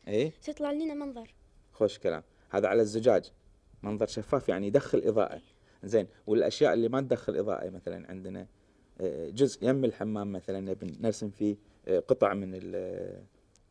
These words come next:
Speaker 1: من البورسلان.
Speaker 2: ممكن.
Speaker 1: نقدر نسوي، سؤالي، نقدر نسوي مشروع يعني قصدي أو عمل جماعي يتكون من خمسين أو ستين بلاطة؟ يعني طوفة صغيرة.
Speaker 2: إي، ممكن.
Speaker 1: يصير؟
Speaker 2: إي.
Speaker 1: إي. إنزين، نرسم على الطوفة ولا نرسم قطعة قطعة وبعدين نلصق-، ن-،
Speaker 2: لا،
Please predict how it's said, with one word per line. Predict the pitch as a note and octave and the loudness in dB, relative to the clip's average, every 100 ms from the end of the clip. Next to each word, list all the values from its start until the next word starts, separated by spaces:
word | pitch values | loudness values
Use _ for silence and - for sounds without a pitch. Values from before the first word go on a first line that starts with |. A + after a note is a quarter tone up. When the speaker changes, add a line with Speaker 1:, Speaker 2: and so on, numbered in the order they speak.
| _ _ | _ _
Speaker 1:
من | - F#2+ | -12 -10
البورسلان. | F#2+ F#2 F#2+ - F#2 F2 _ _ _ _ _ _ _ _ | -10 -2 -2 0 -2 -2 _ _ _ _ _ _ _ _
Speaker 2:
ممكن. | - C3+ | 0 2
Speaker 1:
نقدر | C#3+ D3 | 6 6
نسوي، | B2 - D#3 D#3 A2+ | 6 4 4 4 -2
سؤالي، | - D#2+ B2 G2+ | -2 0 0 -2
نقدر | A2 C#3+ C#3+ | -4 -2 -2
نسوي | B2+ A#2+ C#3+ A#2+ | -2 0 0 2
مشروع | G#2+ - D3+ D3 - | -4 0 4 4 2
يعني | - G2+ G2+ | -8 -8 -6
قصدي | A#2 - G#2 | -8 -6 -4
أو | G#2 | -4
عمل | G2+ D3+ C3 G2 | -2 -2 -2 -4
جماعي | G2+ B2 D3 A2 - - - - - | -4 -2 -2 -4 -8 -16 -20 -20 -4
يتكون | A2 - - D3+ C3+ | -4 4 8 8 8
من | A#2 | 0
خمسين | A2+ A#2 A2 D#3 A2 | 0 -2 0 0 0
أو | |
ستين | A2 - - C3+ | -4 -6 -4 0
بلاطة؟ | A2+ A2+ A2 E3+ _ _ _ - _ _ _ _ - | 2 2 2 -4 _ _ _ -20 _ _ _ _ -10
يعني | F#2+ G#2 G#2 - | -6 -6 -8 6
طوفة | D3+ B2+ F#2+ F#2+ | 8 8 4 -8
صغيرة. | G2+ G2+ G2 | 0 2 2
Speaker 2:
إي، | C#4+ D4 | -2 -10
ممكن. | D4+ F4 - B3+ | -10 -12 -12 -14
Speaker 1:
يصير؟ | - - C#3+ G#3 A3+ _ - | -8 4 6 6 2 _ -20
Speaker 2:
إي. | C4 _ - | -20 _ -2
Speaker 1:
إي. | G#2 - - - | -2 -2 -20 -10
إنزين، | A2+ B2 G2+ _ | 4 4 4 _
نرسم | B2 C#3+ D#3 | 0 0 2
على | C3 | 4
الطوفة | B2+ - F3 E3+ | 4 8 8 10
ولا | D3 A#2+ | 8 8
نرسم | C3+ C#3 B2+ | 4 2 2
قطعة | B2 - A#2+ | 2 4 4
قطعة | D3+ E3 B2 | 4 4 2
وبعدين | A#2 A2+ D3+ C3+ A#2+ | 4 4 4 2 -2
نلصق-، | - A#2 - | -2 -6 -6
ن-، | A2 | -4
Speaker 2:
لا، | G#2+ | -4